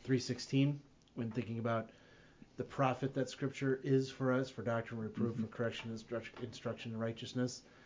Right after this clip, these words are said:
Speaker 1: It's like when we take the time to rehearse Scripture over and over, it's like cashing in on that profit.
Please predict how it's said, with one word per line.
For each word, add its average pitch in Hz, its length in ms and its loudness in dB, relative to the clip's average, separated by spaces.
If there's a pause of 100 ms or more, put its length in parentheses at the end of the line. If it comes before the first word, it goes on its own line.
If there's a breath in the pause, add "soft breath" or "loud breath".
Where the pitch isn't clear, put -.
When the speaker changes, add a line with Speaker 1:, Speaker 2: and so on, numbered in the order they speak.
(280 soft breath)
Speaker 1:
It's - 140 -2
like 123 120 4
when 127 120 4
we 127 100 6
take 147 240 2
the 143 60 -4
time 123 260 4
to 113 60 -2
rehearse 117 320 2
Scripture - 420 -2
over 120 220 2
and 120 100 0
over, 131 380 4
it's 127 160 -4
like 113 160 -2
cashing 127 520 0
in 127 160 2
on 113 140 0
that 113 160 -4
profit. 107 460 -6